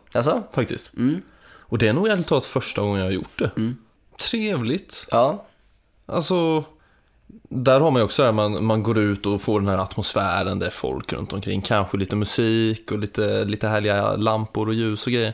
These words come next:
Speaker 1: Ja.
Speaker 2: Men jag har en tendens att bli rätt stressad när jag sitter på restaurang.
Speaker 1: Alltså?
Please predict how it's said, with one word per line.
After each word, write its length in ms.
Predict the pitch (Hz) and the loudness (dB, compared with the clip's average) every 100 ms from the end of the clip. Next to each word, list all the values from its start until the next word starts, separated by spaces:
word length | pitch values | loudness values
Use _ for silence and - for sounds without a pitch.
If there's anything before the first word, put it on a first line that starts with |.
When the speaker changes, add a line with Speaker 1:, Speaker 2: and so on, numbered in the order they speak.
| - | -4
Speaker 1:
Ja. 240 | - 113 113 - - - _ | -4 -4 -6 -16 -20 -20 _
Speaker 2:
Men 200 | - 117 | 0 4
jag 60 | |
har 80 | 120 | 4
en 80 | 139 - - | 2 -2 -6
tendens 420 | 131 117 101 - | -2 0 0 -2
att 40 | 101 | -2
bli 160 | 101 | -2
rätt 120 | 101 - | -2 -2
stressad 720 | - 110 - - - - 120 | -4 -2 -2 -4 -2 -2 0
när 60 | 135 | -2
jag 100 | 113 | -2
sitter 260 | - - | -6 -8
på 100 | - | -6
restaurang. 380 | 104 - 101 110 - 107 123 | -6 -4 -6 -6 -8 -2 0
Speaker 1:
Alltså? 240 | 117 | 0